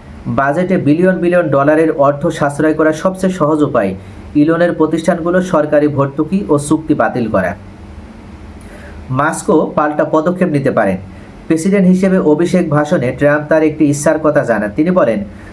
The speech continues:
মঙ্গল গ্রহের মাটিতে যুক্তরাষ্ট্রের পতাকা দেখার অভিপ্রায় রয়েছে তার। কিন্তু গতকাল মাস্ক বলেছেন, আন্তর্জাতিক মহাকাশ স্টেশনে পৌঁছানোর জন্য স্পেস এক্সের রকেট ব্যবহারে যে উদ্যোগ যুক্তরাষ্ট্র নিয়েছে, তিনি তা বাতিল করার পরিকল্পনা করছেন।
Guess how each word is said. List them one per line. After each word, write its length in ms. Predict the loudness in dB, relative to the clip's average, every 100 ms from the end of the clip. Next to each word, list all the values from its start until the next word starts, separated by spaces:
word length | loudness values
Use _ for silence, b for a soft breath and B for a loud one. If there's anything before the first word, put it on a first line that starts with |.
| B
মঙ্গল 460 | 0 0 2 2 2
গ্রহের 320 | 2 2 2
মাটিতে 540 | 0 0 0 0 0 -2 0
যুক্তরাষ্ট্রের 520 | 0 2 0 0 0
পতাকা 340 | 0 0 2 2
দেখার 260 | 4 2
অভিপ্রায় 560 | 2 2 2 2 2 2
রয়েছে 280 | 2 0 0
তার। 220 | 0 -2 -6 -12 -16 -18 -18 -8 -4
কিন্তু 200 | -2 0
গতকাল 420 | 2 2 2 2
মাস্ক 280 | 0 0 0
বলেছেন, 440 | 2 2 0 -2 -4 B B B
আন্তর্জাতিক 520 | -4 -2 0 0 0 2
মহাকাশ 340 | 2 2 0
স্টেশনে 420 | 0 -2 -2 0 0
পৌঁছানোর 500 | 0 2 2 2 2
জন্য 320 | 0 0 -2 B B B -2
স্পেস 280 | 0 0 0
এক্সের 340 | 0 0 2 2
রকেট 320 | 2 0 0
ব্যবহারে 480 | 0 2 2 2 2
যে 160 | 2
উদ্যোগ 480 | 2 0 0 0 0
যুক্তরাষ্ট্র 480 | -2 2 0 2 0
নিয়েছে, 400 | 0 0 -2 -4 B B B -4
তিনি 200 | -2 2
তা 120 | 2
বাতিল 440 | 2 0 2 0 4
করার 220 | 2 2
পরিকল্পনা 560 | 0 0 0 0 0
করছেন। 420 | 0 0 0 -2